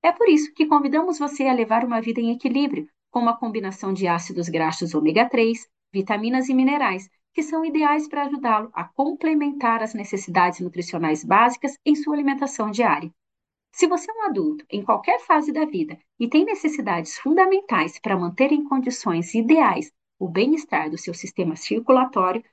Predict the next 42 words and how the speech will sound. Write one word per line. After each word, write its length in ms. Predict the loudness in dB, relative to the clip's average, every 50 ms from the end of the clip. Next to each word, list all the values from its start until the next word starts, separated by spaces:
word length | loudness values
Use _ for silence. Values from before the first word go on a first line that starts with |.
| _ _ _ -6
você 200 | -2 2 4 6
não 160 | 6 6 6
deve 260 | 6 4 4 2 0
esquecer 440 | 0 -2 -2 -2 2 2 2 4 2
o 60 | 0
consumo 360 | -2 -4 -6 -4 -2 -2 -2
de 120 | -2 -2 -6
fontes 440 | -4 -2 0 0 0 0 0 0
de 80 | 2 2
ômega 360 | 2 2 2 2 2 0 0
três, 360 | 0 -2 -2 -2 -2 -4 -10 _ _ _ _ _ _ _
que, 120 | 0 2
juntamente 580 | 2 0 -2 0 0 2 2 2 0 -2 -6 -8
com 100 | -6 -4
a 40 | -4
alimentação, 720 | -4 -4 -4 -6 -6 -8 -10 -6 -2 0 0 0 0 -4 _ _ _
ajudam 500 | 2 2 2 2 0 0 0 0 0 -2
a 80 | -2 -4
complementar 640 | -4 -4 -6 -4 -2 0 0 0 0 0 -2 -4 -4
as 140 | -4 -4
quantidades 500 | -4 -4 -4 -2 0 2 4 4 2 2
que 100 | -2 -4
o 60 | -2 -2
corpo 300 | -2 -2 -2 -4 -6 -4
precisa 500 | -2 -2 -2 0 2 2 2 2 0 -4 _ _ _ _
para 180 | 2 4 4 6
equilibrar 680 | 4 4 2 0 0 0 0 0 0 2 2 2 2 0
as 140 | -4 -8 -12
suas 240 | -12 -12 -12 -8 -6
funções 580 | -4 -4 -4 -2 0 2 2 2 2 0 -2 -8 _ _ _ 4
e 80 | 6 6
garantir 500 | 8 6 6 4 0 0 2 2 2 4
uma 160 | 2 0 0
melhor 300 | 0 0 0 0 0 -2
nutrição, 540 | -2 -2 -2 -2 -2 -2 -2 -2 -2 -2 -4 _ _ _ _ _ _
já 160 | -2 0 0 0
que 140 | -2 -4
a 80 | -4 -2
Declaração 720 | -2 -4 0 2 2 4 4 4 2 2 0 -4 -4 -4 -4
da 100 | -6 -6
União 320 | -2 0 0 2 2 4
Europeia 600 | 2 2 2 0 -2 -2 -2 0 0 0 -2 -4